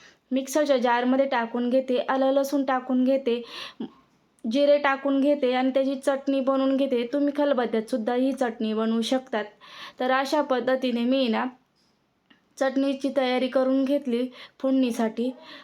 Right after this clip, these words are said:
आता मी बटाटा तुम्हाला कापून दाखवते. बारीक बटाटा कापायचा आहे, म्हणजे एका वाफेवर पटकन होईल असं. अगदी झटपट प्रवासातसुद्धा ही चटणी तुम्हाला नेता येईल आणि झटपट बनवता येईल.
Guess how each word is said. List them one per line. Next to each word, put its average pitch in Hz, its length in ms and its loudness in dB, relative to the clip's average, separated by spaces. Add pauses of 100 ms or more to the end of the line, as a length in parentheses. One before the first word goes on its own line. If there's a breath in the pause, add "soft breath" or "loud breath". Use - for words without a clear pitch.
आता 247 200 0
मी 285 140 2
बटाटा 277 460 2
तुम्हाला 285 340 2
कापून 240 420 -2
दाखवते. 240 560 0
बारीक 277 580 2
बटाटा 269 380 0
कापायचा 262 540 0
आहे, 269 100 2
म्हणजे 226 180 2
एका 220 240 0
वाफेवर 262 520 2
पटकन 254 540 -4
होईल 277 240 2
असं. 226 320 0 (400 loud breath)
अगदी 254 260 0
झटपट 277 580 0 (100)
प्रवासातसुद्धा 269 800 0
ही 269 140 0
चटणी 233 380 -4
तुम्हाला 247 380 0
नेता 226 360 -2
येईल 240 160 -2
आणि 240 160 -2
झटपट 262 360 -2
बनवता 247 520 -2
येईल. 247 220 -2